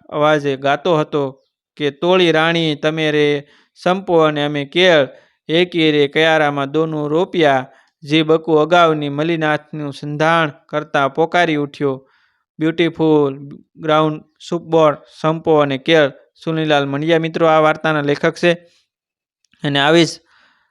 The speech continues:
અને આવા જ નવા નવા જીવન ઉપયોગી, જીવનમાં કંઈક નવું કરવાની પ્રેરણા મળે, શીખવા મળે તેવા વીડિયો જોવા માટે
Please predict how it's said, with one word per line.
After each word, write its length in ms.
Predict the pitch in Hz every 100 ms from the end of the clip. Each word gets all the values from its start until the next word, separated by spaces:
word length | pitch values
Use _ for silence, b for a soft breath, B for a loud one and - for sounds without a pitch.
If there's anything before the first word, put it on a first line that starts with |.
| _
અને 220 | 147 143 139
આવા 240 | 160 175
જ 60 | 160
નવા 260 | 156 156
નવા 180 | 151 147
જીવન 280 | 139 151 160
ઉપયોગી, 320 | 156 156 147
જીવનમાં 420 | 139 151 151 147
કંઈક 220 | 147 143
નવું 180 | 147 147
કરવાની 340 | 147 143 143 139
પ્રેરણા 300 | 147 156 147
મળે, 220 | 147 139
શીખવા 320 | 147 - 151
મળે 180 | 147 143
તેવા 240 | 143 143
વીડિયો 260 | 139 143 147
જોવા 240 | 143 151
માટે 360 | 151 156 151